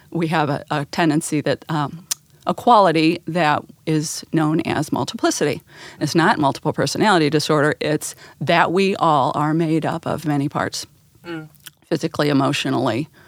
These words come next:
Speaker 1: you know, spiritually, in lots of different ways. And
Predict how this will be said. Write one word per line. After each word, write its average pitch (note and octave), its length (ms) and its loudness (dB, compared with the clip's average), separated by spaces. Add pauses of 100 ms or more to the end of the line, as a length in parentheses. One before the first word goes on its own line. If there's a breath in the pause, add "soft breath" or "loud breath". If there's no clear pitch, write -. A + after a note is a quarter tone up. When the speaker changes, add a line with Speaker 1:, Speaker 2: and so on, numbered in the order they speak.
(480 soft breath)
Speaker 1:
you C#3 100 -4
know, - 20 -4
spiritually, C#3+ 840 -2 (120)
in D#3 180 0 (500)
lots C#3+ 340 -2
of D#3 60 -4
different - 320 -6
ways. - 220 -10 (440 loud breath)
And E3 380 4